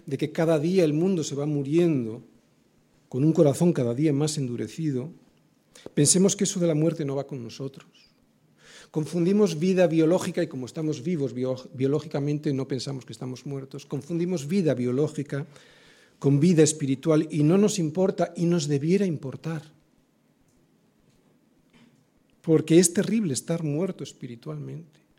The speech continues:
Es terrible estar lejos de Dios. Ese fue el sufrimiento de Cristo sobre la cruz y no el de los clavos y los latigazos. Ese fue el sufrimiento que nos evitó Cristo en la cruz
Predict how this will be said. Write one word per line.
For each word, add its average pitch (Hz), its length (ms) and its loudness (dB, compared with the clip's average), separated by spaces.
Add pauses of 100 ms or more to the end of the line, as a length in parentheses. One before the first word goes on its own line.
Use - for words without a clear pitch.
(1500)
Es 170 240 2
terrible 196 600 6
estar 165 280 0
lejos 160 360 -2
de 131 120 -2
Dios. 151 600 -6 (1000)
Ese 165 220 0
fue 226 180 4
el 233 60 6
sufrimiento 190 580 0
de 139 160 -2
Cristo 185 380 -4
sobre 120 300 -6
la 120 180 -6
cruz 160 400 -6 (120)
y 151 120 -6
no 165 120 0
el 202 80 2
de 180 100 0
los 139 200 -2
clavos 151 480 -4
y 135 60 -8
los 120 160 -10
latigazos. 117 640 -8 (600)
Ese 202 200 -4
fue 254 100 -2
el 247 80 0
sufrimiento 185 580 0
que 165 100 -6
nos 143 140 -4
evitó 147 360 -2
Cristo 185 400 -4
en 139 80 0
la 135 100 -2
cruz 208 240 -6